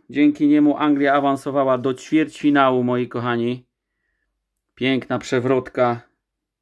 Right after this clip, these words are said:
i brameczka w meczu ze Słowacją. Co dalej? Showpisy z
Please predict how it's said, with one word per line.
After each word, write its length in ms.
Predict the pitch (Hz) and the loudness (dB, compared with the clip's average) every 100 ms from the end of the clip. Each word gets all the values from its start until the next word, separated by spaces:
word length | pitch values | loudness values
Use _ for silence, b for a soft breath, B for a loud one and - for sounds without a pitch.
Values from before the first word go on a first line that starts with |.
| - | -12
i 300 | 113 117 117 _ _ | -6 -4 -6 _ _
brameczka 880 | 101 117 139 139 127 - - 117 117 | -4 0 2 2 -2 -6 -4 -2 -2
w 80 | 110 | -4
meczu 500 | 117 120 - 117 104 107 | -6 -6 -4 -6 -6 -10
ze 340 | 113 120 113 | -4 -2 -4
Słowacją. 800 | - - 123 120 113 - 107 131 - _ b b b b b b _ | -12 -4 0 2 0 -2 -6 -6 -8 _ b b b b b b _
Co 160 | 180 | 2
dalej? 320 | 208 220 175 147 | 4 4 4 0
Showpisy 840 | 185 196 190 208 - 185 185 185 | 0 -2 -2 -8 0 0 2 0
z 260 | - - | -4 -2